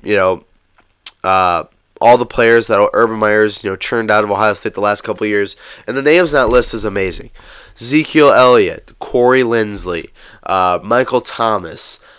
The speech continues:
um, Denzel Ward, Marshawn Lattimore, Von Bell, uh, uh, Raekwon McMillan, Cardell, uh, J T Barrett. You know, the list goes on and on. Curtis Samuel. All these types of guys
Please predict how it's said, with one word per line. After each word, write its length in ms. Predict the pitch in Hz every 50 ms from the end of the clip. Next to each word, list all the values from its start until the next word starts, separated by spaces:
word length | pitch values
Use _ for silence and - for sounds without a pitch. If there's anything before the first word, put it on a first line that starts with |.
| _ _ - _
um, 300 | - 98 95 92 95 98
Denzel 520 | - 127 127 131 123 120 135 123 120 117
Ward, 360 | 110 110 110 110 104 98 92
Marshawn 520 | 87 95 95 - - - 117 113 117 117 117
Lattimore, 440 | 113 110 113 107 104 95 90 90 90
Von 400 | 85 101 101 104 113 117 117 107
Bell, 460 | - 113 107 104 98 90 85 85 - - - _ _ -
uh, 360 | 95 95 92 90 87 85 82 62 - _ _ _ _ _ _ _ _ _ _ - - _ _ _ _ _ _ -
uh, 440 | - 101 101 98 95 92 87 85 80 _ _ _ _ _ _ _
Raekwon 540 | - 117 123 131 123 - - 127 120 117 113
McMillan, 680 | 110 107 107 107 110 113 113 110 101 92 87 87 87 - _
Cardell, 880 | - - 117 110 104 101 95 127 127 127 127 123 113 101 87 85 - _ _ - - _ _ -
uh, 440 | 67 95 101 98 95 90 87 87 85 _ _ _ _ _ _ _ _ _ _ _ -
J 200 | 120 123 123 117
T 180 | - - 120 110
Barrett. 580 | - - 123 123 123 120 110 98 87 85 -
You 60 | 113 117
know, 60 | 113
the 80 | 113 127
list 180 | 143 156 -
goes 160 | - 156 135 123
on 140 | 131 127
and 80 | 127 127
on. 120 | 113 101
Curtis 360 | 95 - - 131 123 123 117 -
Samuel. 760 | - - - 123 120 120 117 113 110 107 98 87 80 - - - - - - - _ _
All 200 | - 131 147 165
these 180 | 170 165 147 -
types 280 | - 143 127 110 -
of 80 | 120 101
guys 480 | 110 107 107 104 101 95 92 - -